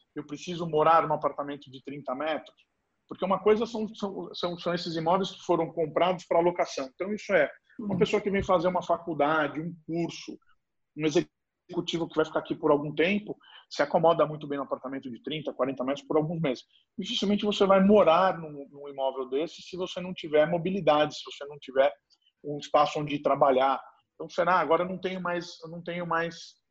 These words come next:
Speaker 1: a necessidade de ir pro escritório. Será que eu aguento ficar o dia inteiro trancado no meu apartamento de trinta metros?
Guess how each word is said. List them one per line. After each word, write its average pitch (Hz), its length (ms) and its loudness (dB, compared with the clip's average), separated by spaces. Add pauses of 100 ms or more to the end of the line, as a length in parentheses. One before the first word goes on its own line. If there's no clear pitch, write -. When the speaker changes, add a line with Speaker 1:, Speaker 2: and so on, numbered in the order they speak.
(140)
Speaker 1:
a 147 40 -16
necessidade 151 460 0
de 151 60 -4
ir 151 40 -8
pro 156 80 -10
escritório. 151 380 2
Será 185 200 2
que 185 100 -4
eu 170 40 4
aguento 160 280 -6
ficar 151 240 -2
o 147 60 -2
dia 160 140 -12
inteiro 151 280 -4
trancado 135 440 -2
no 135 60 -8
meu 131 100 -6
apartamento 131 520 -10
de 120 120 -14
trinta 127 280 -8
metros? 156 360 -2